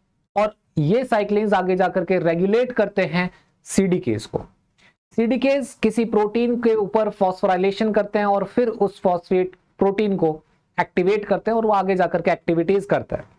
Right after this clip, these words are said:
तो इस तरीके से different आपके पास में phases है different cell cycle के और वहां पर different cyclines है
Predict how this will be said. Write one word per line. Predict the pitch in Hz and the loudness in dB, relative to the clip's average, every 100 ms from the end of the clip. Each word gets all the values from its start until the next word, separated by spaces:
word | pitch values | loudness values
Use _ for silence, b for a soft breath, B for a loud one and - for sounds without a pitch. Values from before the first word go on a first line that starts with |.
| b b b b - | b b b b -2
तो | |
इस | 240 247 | 0 0
तरीके | 254 254 247 | 0 0 0
से | 247 | 0
different | 208 208 - 247 247 247 - | -2 -2 -2 0 0 -4 -2
आपके | 185 190 208 | -2 0 -2
पास | 208 196 202 | 0 -2 0
में | 202 | -2
phases | 196 208 214 226 226 | 0 0 2 0 0
है | 226 202 | 0 0
different | 185 202 208 | 0 -2 0
cell | 208 208 | 0 0
cycle | 202 196 202 | 0 0 0
के | 208 208 | 0 -2
और | - 175 | -2 0
वहां | 170 185 | 0 0
पर | 196 196 | 0 -2
different | 180 165 - 165 160 | 0 -2 0 -2 -2
cyclines | 180 180 208 214 202 | -2 0 -2 0 0
है | 214 | -2